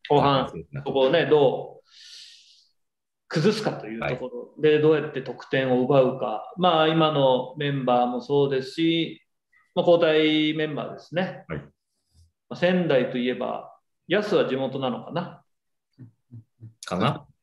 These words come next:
Speaker 1: うん。
Speaker 2: 宮城ね。
Speaker 1: 宮城出身の遠藤もいますので。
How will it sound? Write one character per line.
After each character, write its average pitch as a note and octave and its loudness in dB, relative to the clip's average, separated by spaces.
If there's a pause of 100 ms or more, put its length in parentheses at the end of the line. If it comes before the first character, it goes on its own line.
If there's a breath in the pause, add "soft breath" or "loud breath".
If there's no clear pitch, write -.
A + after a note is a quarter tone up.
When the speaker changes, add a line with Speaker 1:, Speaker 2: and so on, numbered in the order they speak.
(180)
Speaker 1:
う D3 -8
ん。 B2+ -4
Speaker 2:
宮 E2+ -2
城 D#2+ -6
ね。 C#3+ -6 (360)
Speaker 1:
宮 B2 -2
城 A2+ -10 (100)
出 C3 -4 (240)
身 B2 -4
の A2+ -4 (160)
遠 C3+ -2
藤 A2+ 2
も A2+ -2
い A#2 0
ま B2+ 2
す - -4
の A2 2
で。 - -2